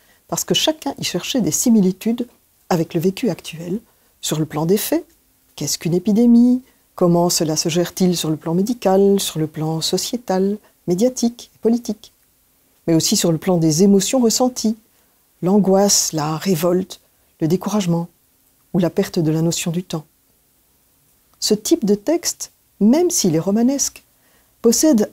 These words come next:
un aspect documentaire qui permet de relativiser notre situation et de prendre quelques reculs à l'égard des discours de presse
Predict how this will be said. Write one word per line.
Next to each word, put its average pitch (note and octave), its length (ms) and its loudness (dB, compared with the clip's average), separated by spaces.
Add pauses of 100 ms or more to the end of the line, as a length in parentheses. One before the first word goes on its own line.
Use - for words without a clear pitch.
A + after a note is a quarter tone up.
un G3 120 4
aspect G#3+ 280 2
documentaire A3+ 680 2
qui - 120 -2
permet A#3+ 360 4
de G3 140 4
relativiser G#3+ 680 4
notre F#3 280 2
situation F#3 600 -2
et B3 60 2
de F#3 80 2
prendre F#3+ 320 0
quelques G3 360 0
reculs A#3+ 540 2 (240)
à D#3+ 60 0
l'égard G3 300 4
des F3+ 120 2
discours F#3 360 2
de E3+ 100 2
presse - 480 0